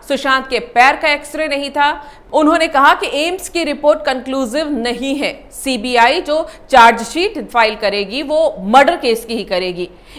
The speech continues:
एम्स की टीम के पास सुशांत के पैर का एक्सरे नहीं है, जो पैर टूटा हुआ बताया जा रहा है। उनका कहना है कि उन्होंने पेपर देखे हैं, जब investigation पूरा होगा तब सीबीआई report अपनी पेश करेगी और वही final report होगी।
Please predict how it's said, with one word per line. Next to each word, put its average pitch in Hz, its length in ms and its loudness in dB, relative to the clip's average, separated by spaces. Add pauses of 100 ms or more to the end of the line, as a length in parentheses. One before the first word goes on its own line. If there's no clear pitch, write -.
एम्स 302 300 2
की 320 80 -6
टीम 285 220 -6
के 254 120 0
पास 254 420 4 (120)
सुशांत 285 420 -2
के 294 240 -4
पैर 254 380 2
का 277 240 2
एक्सरे 233 520 -6
नहीं 233 300 -6
है, 208 120 -4
जो 240 180 -6
पैर 240 380 -2 (260)
टूटा 254 220 0
हुआ 240 180 2
बताया 175 340 -4
जा 160 180 -4
रहा 175 180 -6
है। 170 140 -6 (260)
उनका 277 240 0
कहना 302 280 0
है 339 60 -2
कि - 80 -8
उन्होंने 294 320 -2
पेपर 311 380 0
देखे 320 240 -6
हैं, 359 160 -8 (180)
जब 262 260 -2
investigation 226 640 -6
पूरा 302 340 4
होगा 311 320 4 (340)
तब 359 220 6
सीबीआई 277 600 0 (320)
report 269 460 2
अपनी 247 260 -4
पेश 262 300 -6
करेगी 277 420 0
और 269 320 2 (200)
वही 254 360 0
final 240 380 -2
report 196 380 -6
होगी। 175 220 -8